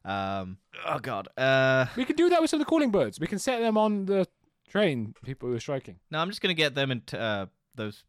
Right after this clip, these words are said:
Speaker 1: phone offices. They're just gonna be ringing up people trying to sell them, like, car insurance.
Speaker 2: So you're gonna use your calling birds as scammers?
Speaker 1: Yeah.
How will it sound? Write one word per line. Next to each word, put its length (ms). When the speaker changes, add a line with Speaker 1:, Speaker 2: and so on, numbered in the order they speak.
Speaker 1:
phone 380
offices. 720
They're 100
just 140
gonna 120
be 100
ringing 260
up 140
people 300
trying 200
to 80
sell 200
them, 260
like, 180
car 260
insurance. 560
Speaker 2:
So 100
you're 120
gonna 120
use 140
your 80
calling 320
birds 500
as 180
scammers? 420
Speaker 1:
Yeah. 280